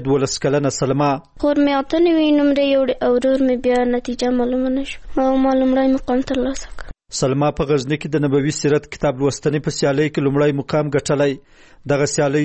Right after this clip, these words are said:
Speaker 1: یو شخصي پوهنتون برابره کړې وه چې د سلما د مشرې خور او ورور په ګډون شاوخوا زرو تنو پیغلو او ځوانانو پکې ګډون کړی و.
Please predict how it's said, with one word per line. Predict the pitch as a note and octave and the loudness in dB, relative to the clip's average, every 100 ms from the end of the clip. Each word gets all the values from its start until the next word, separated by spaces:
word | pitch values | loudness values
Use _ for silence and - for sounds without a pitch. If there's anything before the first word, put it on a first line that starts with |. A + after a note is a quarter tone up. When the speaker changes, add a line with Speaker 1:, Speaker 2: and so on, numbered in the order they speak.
| D3 | 0
Speaker 1:
یو | C#3+ | 0
شخصي | C#3+ - D#3 | -4 -6 -4
پوهنتون | - C#3+ B2+ D3+ D3 | 0 -2 -2 -2 0
برابره | D3 C#3 C#3 C3 | 0 2 0 0
کړې | E3 D3 C#3 | 0 2 2
وه | C3+ | 0
چې | D3+ C#3 C3+ - - - | 0 0 -2 -14 -20 -4
د | C#3 C#3 - | 0 0 0
سلما | C#3+ C#3+ D3+ | -2 0 0
د | C#3+ C#3+ | 0 0
مشرې | D3 - C#3 | -2 -2 -4
خور | - D3+ C#3+ | 0 2 2
او | |
ورور | C3+ C#3+ D3+ | 2 2 0
په | C#3+ C3+ | 0 0
ګډون | C3 D3 D3 - - | 2 0 -2 -10 -18
شاوخوا | - D3 C#3+ - D3+ D3 - _ | -4 0 0 0 0 0 -4 _
زرو | A2+ D3 D3 | -4 0 2
تنو | C#3 C#3 C#3 | 0 0 0
پیغلو | B2+ D3 C#3+ C#3 | 0 0 2 2
او | C3+ | 2
ځوانانو | A#2 C3+ C3+ C#3+ C#3+ | 0 0 2 0 0
پکې | - - B2+ | -4 -2 0
ګډون | C3+ C3 A#2 | 2 0 0
کړی | C3+ C3 | 2 2
و. | C#3 C#3+ | 2 0